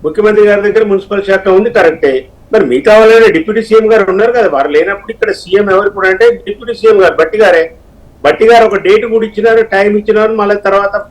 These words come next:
పర్యటన రద్దు చేసుకున్నారు. ఎందుకు ఇప్పుడు ఈ వెసులుబాటు కాంట్రాక్టర్ మీద ఇంత వీళ్ళ ప్రేమ దేనికి?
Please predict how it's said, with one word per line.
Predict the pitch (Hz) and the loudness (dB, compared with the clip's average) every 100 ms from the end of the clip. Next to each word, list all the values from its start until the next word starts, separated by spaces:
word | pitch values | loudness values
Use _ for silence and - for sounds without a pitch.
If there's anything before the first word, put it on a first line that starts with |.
| - | 0
పర్యటన | 180 190 180 | 0 2 0
రద్దు | 170 175 165 | 0 -2 -4
చేసుకున్నారు. | 151 - 117 95 - - _ - - _ - 113 | -4 -6 -18 -18 -20 -20 _ -20 -20 _ -10 -2
ఎందుకు | 220 269 262 | -2 -2 -4
ఇప్పుడు | 240 - 226 | -4 0 0
ఈ | 220 196 202 196 190 180 170 151 | 0 0 0 2 2 2 2 2
వెసులుబాటు | 143 156 226 220 220 214 | 2 2 2 4 4 2
కాంట్రాక్టర్ | - 196 202 202 185 196 | 0 0 0 -4 -2 0
మీద | 196 190 | 2 2
ఇంత | 175 175 | 0 -2
వీళ్ళ | 190 185 180 | 0 0 -2
ప్రేమ | - 160 175 190 | -4 -2 0 0
దేనికి? | 175 185 180 180 180 | -2 -4 -4 -12 -16